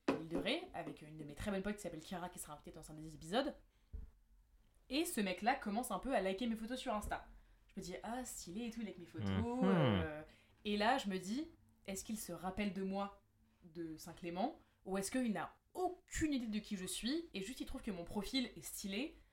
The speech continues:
Speaker 1: et du coup, bah, euh, il me trouve fraîche, et il me follow, mais il sait pas du tout qui je suis. »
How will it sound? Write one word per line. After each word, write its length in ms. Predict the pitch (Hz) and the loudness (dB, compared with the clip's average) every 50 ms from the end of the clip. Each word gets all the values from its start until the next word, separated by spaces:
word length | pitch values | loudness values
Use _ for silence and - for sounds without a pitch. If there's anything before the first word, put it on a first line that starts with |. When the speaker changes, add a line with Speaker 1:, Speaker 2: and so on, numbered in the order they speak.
| _ _ _ _ _ _ _ _ - | _ _ _ _ _ _ _ _ 0
Speaker 1:
et 100 | 247 226 | 0 2
du 140 | 196 214 214 | 2 2 0
coup, 200 | - - 311 320 | 0 2 4 6
bah, 320 | 254 202 220 254 269 240 190 | 8 8 8 10 10 8 8
euh, 320 | 170 165 160 156 156 156 156 | 6 4 2 -2 -4 -4 -6
il 60 | 170 | 0
me 40 | 180 | 4
trouve 160 | - - - | 4 4 4
fraîche, 380 | - - - 214 262 285 - - | 2 2 4 6 6 6 6 2
et 40 | 175 | -2
il 60 | 175 | -6
me 40 | 175 | -4
follow, 300 | - 208 202 220 262 277 | 0 2 4 4 4 4
mais 100 | 240 180 | 4 2
il 60 | 170 | 0
sait 100 | - 185 | -2 -2
pas 60 | 202 | -2
du 80 | 220 214 | -2 -2
tout 100 | - 220 | -2 -4
qui 100 | - 214 | -6 -8
je 60 | - | -8
suis. » 160 | - 160 - | -10 -12 -14